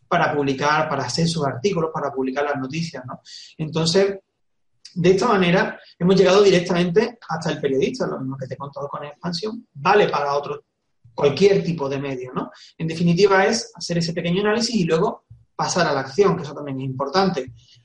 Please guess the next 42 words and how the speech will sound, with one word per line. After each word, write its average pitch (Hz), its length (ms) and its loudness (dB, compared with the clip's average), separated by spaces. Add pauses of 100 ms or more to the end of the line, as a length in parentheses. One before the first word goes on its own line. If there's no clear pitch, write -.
Eh, 143 440 0
hay 143 120 2
que 143 100 -2
pensar 143 300 -4
lo 143 100 0
que 143 80 -2
vamos 147 140 -4
a - 20 -4
hacer, 160 180 -6
pero 170 140 0
luego 143 160 0
hay 160 60 -6
que 165 80 -2
dar 160 160 0
el 135 180 -4
paso. - 380 -10
Eso - 160 -20 (180)
a, - 60 -20 (140)
a 131 80 -18
mucha 131 260 -12
gente 143 200 -10
le 139 80 -6
da 139 80 -6
un 135 80 -6
poco 135 240 -4
de 131 120 -4
miedo, 139 260 -4
¿no? 175 200 -6
De 135 300 -4 (320)
escribirle 139 520 -6
al 127 100 -8
periodista, 131 840 -8
llamarle 147 500 -2
por 135 200 -2
teléfono, 135 460 -4
le 127 80 -18
da - 140 -20
miedo, 135 280 -10
le 131 80 -6
da 131 60 -6
vergüenza, 135 460 -4
¿no? 165 160 -8